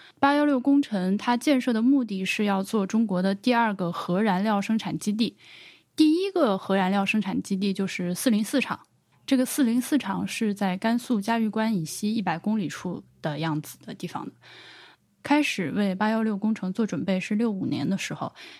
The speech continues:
那个时候中国已经掌握了原子弹的技术了，也有一整套的设备。呃，由于在冷战的这个国际大背景下面，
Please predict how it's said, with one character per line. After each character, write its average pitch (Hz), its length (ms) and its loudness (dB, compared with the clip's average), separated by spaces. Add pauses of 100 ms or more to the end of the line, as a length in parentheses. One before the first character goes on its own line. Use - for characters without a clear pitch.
(120)
那 294 160 6
个 226 60 -4
时 208 80 -6
候 214 60 -2
中 254 140 2
国 226 140 0
已 202 100 -2
经 202 160 0
掌 - 220 -2
握 214 100 4
了 190 80 2
原 165 180 -2
子 170 100 -6
弹 180 120 0
的 160 80 -2
技 180 160 -8
术 180 160 -6
了， 165 140 -6
也 180 120 -4
有 190 100 -4
一 190 80 -2
整 165 160 -2
套 185 160 -2
的 175 100 -2
设 175 240 -4
备。 170 160 -8 (180)
呃， 196 320 2
由 208 220 2
于 247 100 2
在 247 140 2
冷 185 220 0
战 247 180 2
的 208 80 0
这 214 100 -2
个 202 80 0
国 196 180 0
际 208 120 0
大 214 160 2
背 208 140 0
景 190 200 -4
下 202 240 -2
面， 190 300 -2